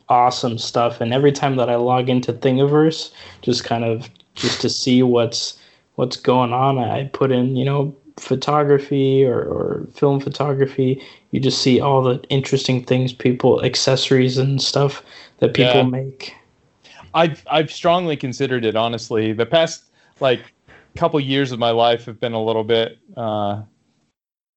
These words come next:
Speaker 2: tumultuous, I guess. I just haven't had time or ability to do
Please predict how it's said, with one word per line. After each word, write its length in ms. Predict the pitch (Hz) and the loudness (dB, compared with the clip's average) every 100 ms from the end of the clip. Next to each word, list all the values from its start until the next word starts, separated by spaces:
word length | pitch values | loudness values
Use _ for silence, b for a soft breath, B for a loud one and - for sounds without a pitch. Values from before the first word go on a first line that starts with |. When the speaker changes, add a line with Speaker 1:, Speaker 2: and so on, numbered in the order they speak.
| _ | _
Speaker 2:
tumultuous, 640 | - 123 117 107 104 107 - | -4 -2 0 0 0 -2 -4
I 160 | - 113 | 0 2
guess. 240 | 113 110 | 0 0
I 300 | - 117 110 - b b b _ | 0 0 -2 -18 b b b _
just 220 | - 117 | -10 -6
haven't 240 | 127 117 117 | -2 -2 -2
had 220 | 120 107 | -4 -2
time 420 | 117 113 117 113 | -2 0 0 -2
or 240 | 107 104 | 0 0
ability 500 | 104 101 113 110 107 107 | -2 0 2 2 0 -2
to 100 | 101 | -2
do 500 | 113 107 107 104 | 0 2 2 -2